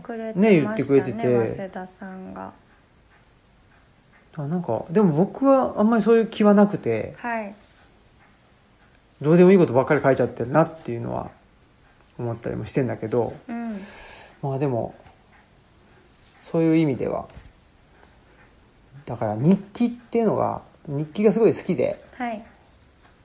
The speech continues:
Speaker 2: えー、っていう人間じゃないじゃないですか、どっちかっていうと。
Speaker 1: あー、はい。
Speaker 2: そんなに読まないから。
Speaker 1: あ、そうですね。
Speaker 2: うん、で、好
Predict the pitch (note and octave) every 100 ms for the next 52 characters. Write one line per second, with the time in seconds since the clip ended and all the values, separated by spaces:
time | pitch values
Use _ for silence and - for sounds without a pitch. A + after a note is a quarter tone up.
0 | _ - B2+ A#2+ A#2 A2+ A2+ A2 G#2+ -
1 | _ - _ _ _ - D3 C#3+ C#3 C#3
2 | C#3 C#3 B2+ C3 C#3 A#2 - - G#2+ G2+
3 | - A#3+ A#3+ A3+ - B3 A#3+ D#4+ D#4+ C#4
4 | B3 A3+ C#3+ - A#2 A2 - - C4+ G#3
5 | F#3+ F3 - D3 E3